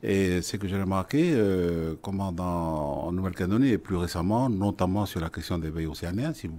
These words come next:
parlez, mais c'est pas seulement que les veilles océaniens, c'est en général les minorités politiques, ils sont,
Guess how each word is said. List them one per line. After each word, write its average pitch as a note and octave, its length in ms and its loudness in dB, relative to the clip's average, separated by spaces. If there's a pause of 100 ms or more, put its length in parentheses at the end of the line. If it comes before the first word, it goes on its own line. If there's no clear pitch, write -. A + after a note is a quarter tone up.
parlez, G#2 220 -2
mais A2 140 -2
c'est - 160 -14
pas F#2+ 100 -4
seulement F2 320 -4
que E2 80 -8
les D2+ 60 -6
veilles D#2 160 -6
océaniens, F#2 340 -6
c'est F#2+ 220 -6
en F#2+ 120 -8
général F2+ 360 0
les E2+ 60 0
minorités E2 440 -6
politiques, D#2+ 400 -4 (760)
ils G2+ 80 -4
sont, B2 380 4